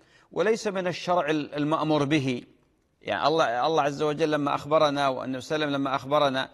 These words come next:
هذا من قدره الذي سيحصل، ولكن الإنسان لا يجوز له أن يطلبها طلباً شرعياً، وأن يسعى في طلبها، وأن يبحث عنها، وأن يبذل الوسائل، لا، هذا من القدر المخبر عنه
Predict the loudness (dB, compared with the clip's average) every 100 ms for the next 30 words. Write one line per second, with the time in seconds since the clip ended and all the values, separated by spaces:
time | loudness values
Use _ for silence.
0 | -18 -18 -4 -2 -2 -4 0 0 2 0
1 | 0 0 -2 0 0 0 -4 -8 -8 _
2 | _ _ -2 0 0 -4 -4 -4 -2 0
3 | 2 2 2 0 -2 0 0 0 -2 0
4 | -2 0 0 2 0 2 2 4 2 -2
5 | -8 _ _ _ _ -2 -2 0 0 0
6 | 0 -2 -2 -4 -2 -2 -2 -2 0 0
7 | 0 0 0 0 0 -2 -4 -2 -2 0
8 | -2 0 -2 -2 -4 -2 -2 -2 -2 -2
9 | 0 -2 0 2 2 0 -18 _ -6 -2
10 | 0 0 0 -4 -2 -2 0 -2 -4 -6
11 | -2 0 0 -2